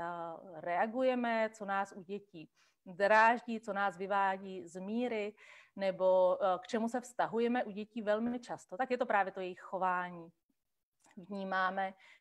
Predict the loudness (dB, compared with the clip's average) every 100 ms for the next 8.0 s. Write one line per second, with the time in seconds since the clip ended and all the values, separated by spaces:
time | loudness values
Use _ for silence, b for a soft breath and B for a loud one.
0 | B -6 -6 -6 -4 -4 -4 -4 0 6
1 | 8 8 6 4 0 0 0 -2 0 0
2 | 0 0 4 2 0 0 2 2 -2 -6
3 | -6 -2 4 6 6 4 4 0 -6 -8
4 | B B B B -2 -2 -2 -4 -4 0
5 | -2 -2 -8 -8 -8 -10 -4 -2 0 0
6 | 0 0 -2 -6 -4 -2 -2 0 2 2
7 | 2 -4 -2 -2 -2 -2 -4 -8 -12